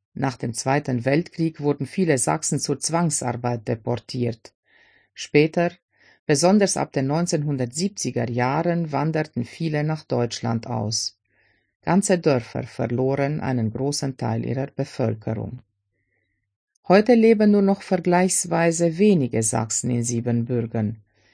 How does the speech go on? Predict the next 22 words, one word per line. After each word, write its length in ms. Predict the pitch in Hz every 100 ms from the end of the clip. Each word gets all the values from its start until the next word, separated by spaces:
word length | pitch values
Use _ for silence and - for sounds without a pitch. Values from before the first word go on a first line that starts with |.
| _ _ -
aber 240 | 196 196
ihr 160 | 202 -
Einfluss 480 | 220 254 254 247 240
ist 220 | - -
immer 220 | 220 180
noch 220 | 131 120
sichtbar, 680 | 131 120 - - 120 117 120 _ _ _ _ _ _ -
in 100 | 139
der 140 | 139
Architektur, 880 | 127 120 - - 127 - 196 190 196 - _ _ _ _ _ _
in 160 | - 185
den 180 | 180 170
Dörfern, 840 | 190 202 - 208 202 208 208 214
in 160 | 151 127
den 200 | 117 -
Kirchenburgen 1120 | 170 170 - 156 147 151 151 151 147 151 151 _ _ _ _ _ -
und 160 | 233
in 120 | 208
der 120 | 160 131
Geschichte 580 | 120 - 226 233 -
der 200 | 170 165
Region. 640 | 165 156 135 117 110 110